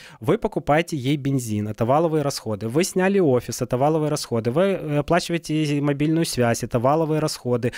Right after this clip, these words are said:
вы несёте маркетинговые затраты, это валовые расходы, вы оплачиваете там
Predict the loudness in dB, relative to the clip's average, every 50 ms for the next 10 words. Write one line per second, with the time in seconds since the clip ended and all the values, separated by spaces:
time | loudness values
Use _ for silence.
0 | -10 -16 -12 -10 -4 0 2 4 4 4 2 0 -2 -2 -2 0 0 -2 0 0
1 | -2 -2 -2 -2 -2 -2 -2 -2 0 0 0 0 0 0 0 0 0 0 0 -2
2 | -4 -6 -4 -2 -2 0 2 2 2 4 2 2 2 2 2 0 -2 -4 -4 -4
3 | -4 -2 -2 -4 -2 0 0 2 0 0 -2 -8 -18 _ -12 -6 0 2 2 2
4 | 2 0 -2 0 0 0 -2 -2 -2 0 2 4 2 2 0 0 0 -2 -2 -2
5 | -4